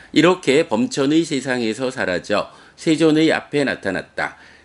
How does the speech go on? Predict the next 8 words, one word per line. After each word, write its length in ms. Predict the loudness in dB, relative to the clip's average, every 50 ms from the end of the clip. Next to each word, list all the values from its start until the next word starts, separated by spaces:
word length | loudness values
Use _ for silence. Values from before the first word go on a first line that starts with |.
| _ _
그때 320 | -2 -2 0 2 0 0
사함파띠 680 | 2 0 -2 -2 -2 -2 -4 -4 -4 -6 -2 -4 -2 -2
범천은 680 | -2 -4 -6 -6 -4 -2 -2 -2 -2 -2 -4 -4 -4 -6 _ _ -20 -20 _ _
한쪽 460 | -6 -4 -4 -2 0 2 2 4 4
어깨가 480 | 2 0 0 -2 -2 0 0 0 -2 -2
드러나게 580 | -2 -2 -2 -2 -2 -2 -4 -4 -4 -2 -4
윗가사를 800 | -2 -2 -2 -4 -4 -4 -10 -10 -10 -8 -6 -6 -4 -2 -2 -2
입고 480 | -2 -4 -6 -10 _ -2 -2 -2 -2